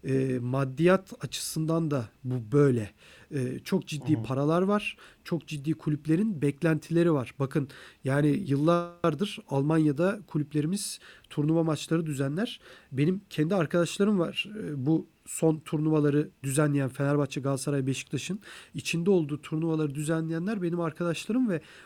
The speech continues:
Speaker 1: onlarla konuştuğumda inanılmaz bir ilgi olduğunu söylüyorlar ki pandemi döneminde bu yaz yapıldı turnuva. Eylül ayında, e, Kadıköy'de, e, turnuva yapıldı. Beşiktaş'ın ve Fenerbahçe'nin aynı anda katıldı. Bu çok kolay bir şey değil,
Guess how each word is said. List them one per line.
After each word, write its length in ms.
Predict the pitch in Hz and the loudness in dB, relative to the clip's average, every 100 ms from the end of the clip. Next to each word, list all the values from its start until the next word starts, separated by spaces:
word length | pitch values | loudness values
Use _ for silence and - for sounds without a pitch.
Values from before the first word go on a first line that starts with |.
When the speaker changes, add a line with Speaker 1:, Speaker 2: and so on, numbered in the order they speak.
| - | -8
Speaker 1:
onlarla 460 | 147 135 190 233 190 | -4 0 2 2 0
konuştuğumda 720 | 170 151 - - 165 185 254 - - - | -2 -4 -4 -4 -2 0 -4 -6 -20 -6
inanılmaz 640 | 147 175 180 190 220 185 | 0 2 2 2 0 0
bir 100 | 165 | 0
ilgi 360 | - 135 139 185 | 0 -2 2 4
olduğunu 360 | 196 180 196 | 6 4 0
söylüyorlar 540 | 190 202 196 208 233 - | 2 2 4 4 2 0
ki 100 | - | -2
pandemi 480 | - 156 160 185 214 | 0 0 4 4 6
döneminde 440 | 190 185 190 202 | 6 6 6 6
bu 80 | 196 | 8
yaz 220 | 214 165 | 8 6
yapıldı 320 | 139 139 123 | 2 0 -6
turnuva. 420 | 117 123 120 117 131 | -6 -4 -4 -2 0
Eylül 400 | 135 151 190 165 | 2 4 4 4
ayında, 400 | 135 143 220 262 - - - | 2 2 -2 -2 -10 -20 -6
e, 280 | 151 139 131 135 135 123 120 - | 2 4 2 -2 -6 -8 -10 -2
Kadıköy'de, 760 | 156 175 185 147 143 226 269 - - - | -2 0 2 2 4 2 2 -8 -20 -12
e, 300 | 151 139 139 131 | -4 -4 -4 -4
turnuva 300 | - 170 254 | 0 4 6
yapıldı. 520 | 185 - 127 123 123 160 | 6 2 -2 -2 -4 -2
Beşiktaş'ın 840 | 143 - - 160 139 156 156 196 143 | -2 -2 -6 -4 -2 0 -2 -2 0
ve 100 | 143 | 0
Fenerbahçe'nin 640 | - 147 151 147 - 185 | 0 0 2 0 -2 -2
aynı 240 | 175 160 160 | 2 2 2
anda 180 | 160 165 | 0 0
katıldı. 420 | - - 127 127 | -2 -6 -6 -6
Bu 80 | 127 | -4
çok 200 | 156 - | -6 0
kolay 280 | 160 160 | 2 4
bir 60 | 151 | 2
şey 240 | - 180 | 2 2
değil, 80 | 180 | 4